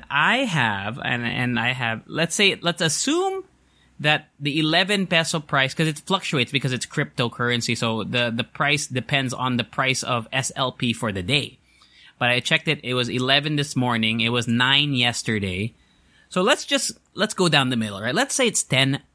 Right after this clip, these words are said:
pesos. In the last day and a half, I have earned four hundred and thirty-three S L P. So multiply that by ten. Four hundred and thirty-three. So four thousand three hundred thirty pesos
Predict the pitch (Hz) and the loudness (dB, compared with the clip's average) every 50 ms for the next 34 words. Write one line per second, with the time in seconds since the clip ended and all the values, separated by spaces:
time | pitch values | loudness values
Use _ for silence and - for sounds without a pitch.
0 | _ _ - 110 98 - - - - - - - - - - - _ _ _ _ | _ _ -6 -4 -4 -4 -6 -8 -8 -8 -6 -6 -6 -8 -10 -14 _ _ _ _
1 | _ 165 160 160 165 156 143 127 151 143 131 127 - - - 127 175 226 247 226 | _ 0 0 2 2 0 0 0 -2 -2 -4 -6 -12 -12 -4 0 2 2 2 0
2 | - - 135 127 175 196 226 240 233 233 190 143 127 107 104 95 101 - - - | -4 -6 -2 2 2 2 4 4 4 4 4 4 4 2 0 -2 -6 -8 -6 -2
3 | 131 139 147 160 175 175 147 156 139 135 135 127 113 - - - 160 170 170 143 | 0 2 4 4 2 2 2 2 2 2 2 0 -2 -8 -6 -2 0 2 4 4
4 | 123 117 123 143 180 214 233 226 - _ _ _ _ - - _ _ _ _ _ | 2 2 2 2 0 0 -2 -4 -6 _ _ _ _ -20 -20 _ _ _ _ _
5 | _ _ - - - - 208 214 233 247 254 208 208 214 220 214 190 208 214 202 | _ _ -14 -12 -6 -4 0 2 4 4 4 4 2 2 2 2 2 2 2 0
6 | 139 98 143 143 139 - - - 165 165 175 175 175 180 175 180 180 - - - | 2 0 0 0 0 -4 -4 -2 0 2 2 2 2 2 2 2 0 -2 -4 -12
7 | - - - - 156 143 143 143 143 - - 123 123 - - 120 117 110 107 - | -16 -14 -4 -2 0 2 4 2 2 2 0 -2 -2 0 0 -2 -2 -2 -4 -8
8 | - 113 95 - - - _ _ _ _ _ _ _ _ _ _ - - 143 143 | -8 -10 -10 -10 -14 -20 _ _ _ _ _ _ _ _ _ _ -4 -2 0 2
9 | 170 214 240 - 285 - 196 185 180 175 165 156 151 160 147 147 240 254 160 117 | 2 0 0 -2 -2 0 2 2 4 4 2 2 2 0 0 2 2 0 0 0
10 | - - - - 147 165 175 196 214 220 208 - - 165 165 160 143 139 131 135 | -4 -10 -8 -4 0 2 4 4 4 2 2 0 0 0 0 2 0 2 2 2
11 | 143 151 143 - _ _ _ _ _ - 123 120 117 - 120 120 120 123 131 127 | 0 0 -4 -8 _ _ _ _ _ -6 -4 -4 -2 0 0 0 2 2 2 0
12 | 135 135 - _ _ - - - 185 156 117 95 - - 135 123 117 - - 151 | 0 -2 -6 _ _ -10 -4 0 0 0 0 -2 -6 -4 -4 -4 -4 -4 -4 -2
13 | 156 165 165 - 143 139 143 127 143 139 135 - 135 131 127 120 127 127 123 135 | -2 -2 0 0 0 0 0 0 0 -2 -2 0 0 0 0 0 0 0 0 -2
14 | 131 123 - - 220 262 262 202 151 - - 120 104 - - - - - - - | -4 -2 0 0 0 2 2 2 0 0 -2 -4 -4 -4 -8 -12 -10 -12 -10 -10
15 | - - | -10 -12